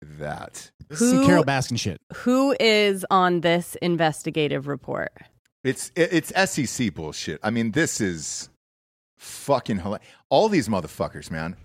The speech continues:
Speaker 1: It's wild. Wow, dude. I, this is, I, I'm not often shocked on this show, especially by
Speaker 3: This
Speaker 1: a
Speaker 3: was a
Speaker 1: crime
Speaker 3: good
Speaker 1: corner.
Speaker 3: one.
Speaker 1: This is,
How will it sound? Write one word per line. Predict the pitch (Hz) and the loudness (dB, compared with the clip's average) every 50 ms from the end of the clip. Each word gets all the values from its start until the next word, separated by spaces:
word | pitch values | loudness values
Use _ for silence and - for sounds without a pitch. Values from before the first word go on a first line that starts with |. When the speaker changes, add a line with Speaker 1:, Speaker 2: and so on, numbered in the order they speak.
| - | -6
Speaker 1:
It's | - 147 190 - - - | -2 -2 -2 -2 -4 -8
wild. | 214 180 156 151 95 117 156 226 240 180 76 - - - - - _ _ _ _ _ _ _ _ _ _ _ _ _ _ _ _ _ _ _ _ _ _ _ _ _ - 78 | -10 -10 -8 -4 -4 0 0 2 2 0 0 -4 -8 -16 -20 -20 _ _ _ _ _ _ _ _ _ _ _ _ _ _ _ _ _ _ _ _ _ _ _ _ _ -20 -16
Wow, | 107 139 175 202 180 156 117 98 87 | -8 -4 -2 0 2 2 2 2 0
dude. | 78 90 85 85 85 85 - - | -2 -4 -6 -6 -6 -6 -2 0
I, | 143 202 214 - - 120 | 0 0 0 -2 -4 0
this | 131 208 277 - 262 | 2 2 2 2 0
is, | 220 143 104 - - _ _ | -4 -4 -4 -8 -14 _ _
I, | - 165 185 - - _ _ - | -2 -2 -2 -2 -6 _ _ 0
I'm | - 294 | 0 2
not | 339 339 320 220 | 4 4 4 6
often | 170 170 170 165 - 151 113 | 6 6 4 2 -2 -4 -6
shocked | 104 - - 151 143 147 180 185 - - | -4 -2 2 2 4 4 2 0 0 -2
on | 170 175 | -2 -2
this | 180 185 175 | -2 -4 -4
show, | - - 180 175 190 220 220 - _ _ _ _ _ _ _ _ _ - | 0 2 4 4 4 2 0 -4 _ _ _ _ _ _ _ _ _ -10
especially | - - 196 208 - 208 165 | -4 -2 -2 0 0 0 2
by | 127 139 165 | 4 4 4
Speaker 3:
This | 175 - | 4 4
Speaker 1:
a | 190 | 4
Speaker 3:
was | 190 165 | 4 6
a | |
Speaker 1:
crime | 143 170 165 | 6 6 6
Speaker 3:
good | 180 160 165 | 6 6 6
Speaker 1:
corner. | 160 156 214 226 240 247 240 | 6 6 6 6 6 4 4
Speaker 3:
one. | 202 | 4
Speaker 1:
This | 139 190 208 - - | 4 2 2 2 -2
is, | 131 95 80 - - - - - | -4 -4 -4 -6 -8 -8 -10 -12